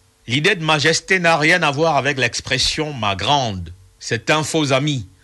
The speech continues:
Les cibles ne sont pas les mêmes. La notion de « big » s'adresse aux anciens. Elle participe du respect des droits d'aînesse.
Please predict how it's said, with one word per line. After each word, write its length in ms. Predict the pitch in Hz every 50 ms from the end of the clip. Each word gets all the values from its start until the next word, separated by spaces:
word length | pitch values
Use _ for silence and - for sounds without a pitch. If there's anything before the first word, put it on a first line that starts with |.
| _ - - - -
Les 160 | 110 120 120
cibles 420 | - - - - 165 160 143 123 120
ne 140 | 117 123
sont 260 | 113 - - 147 139 127
pas 200 | - 131 123 117
les 120 | 107 98
mêmes. 380 | 101 117 131 123 110 95 90 85 85 85 _ - _ _ _ _ _ -
La 120 | 120 117 123
notion 400 | 127 139 147 - - 180 175 165
de « 100 | 147 143
big » 360 | 131 127 147 180 202 170 -
s'adresse 640 | - - 147 131 123 117 131 156 175 175 - - -
aux 180 | 165 151 127
anciens. 460 | 131 120 110 - - - 131 113 98 90 - _ - - - -
Elle 220 | 113 120 131 127
participe 680 | - 139 131 127 - - 175 - - - 160 165 151 123
du 160 | 120 117 120
respect 640 | 120 139 139 123 - - - - 139 151 156 156 139
des 100 | 120 117
droits 280 | - - 135 156 151
d'aînesse. 680 | 127 117 110 117 131 127 113 - - - - - -